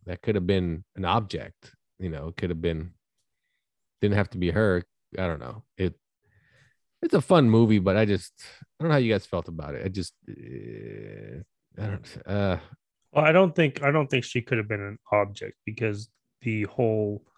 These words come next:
Speaker 2: point of Doctor Strange trying to save her, right, is to have compassion and t-, she's an innocent girl type of thing. Um,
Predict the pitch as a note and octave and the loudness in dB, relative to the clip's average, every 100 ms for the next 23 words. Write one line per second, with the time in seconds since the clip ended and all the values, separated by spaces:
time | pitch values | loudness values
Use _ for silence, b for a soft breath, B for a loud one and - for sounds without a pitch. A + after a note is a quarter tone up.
0 | _ _ _ _ _ _ _ _ - - | _ _ _ _ _ _ _ _ -20 -4
1 | C3 A2+ A2 - - - _ _ _ G#2+ | 0 0 -4 -12 -20 -20 _ _ _ -2
2 | G#2+ G#2 A2 G#2+ - G2+ A#2+ G#2+ G2+ A2 | -2 -4 0 0 -2 -4 0 0 0 -4
3 | G2 - - C3+ G2 F#2+ G2 G2+ G#2 G#2 | -4 -4 0 0 0 -6 -8 -2 0 0
4 | A2 G#2 G2+ G#2+ - _ - G#2+ G2+ - | -2 -6 -6 -10 -20 _ 0 2 2 -2
5 | F#2+ G#2 G2 - G#2 G2+ G2 G2+ - - | -4 -2 -4 -6 -10 -10 -10 -12 -14 -18
6 | - _ C#3+ - A2 G#2 G#2 G#2+ G2+ G#2+ | -18 _ -10 -4 -2 0 0 0 -2 -4
7 | G2+ G#2 G2+ G#2 G#2+ G#2+ G2+ G#2 G2+ G#2 | -4 -4 -4 -2 -4 -4 -6 -6 -6 -8
8 | b b b b b b b A2 G2 G2 | b b b b b b b -6 -4 -4
9 | G2+ A2 | -10 -14